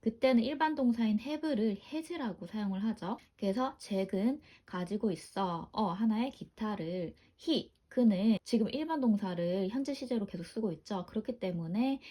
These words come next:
이 동사 뒤에 s가 붙어줘야 되죠. 친다, eat, 그것을 a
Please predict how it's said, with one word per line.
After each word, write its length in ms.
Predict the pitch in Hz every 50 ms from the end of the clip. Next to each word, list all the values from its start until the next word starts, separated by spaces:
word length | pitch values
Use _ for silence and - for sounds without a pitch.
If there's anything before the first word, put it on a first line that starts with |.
| - - _ _ _
이 240 | 220 247 247 247
동사 460 | - - - 175 175 175 233 226 214 -
뒤에 260 | - 185 202 - -
s가 640 | - 180 - - - - 269 269 262 240 240 247 233
붙어줘야 460 | - - - 226 202 170 180 165 160
되죠. 300 | 156 160 160 - 226 196 - -
친다, 640 | - - 359 359 349 262 214 190 196 214 208 190 - -
eat, 440 | - 302 247 - - - _ - 220
그것을 600 | - 202 190 226 247 233 226 214 214 208 - - -
a 60 | 190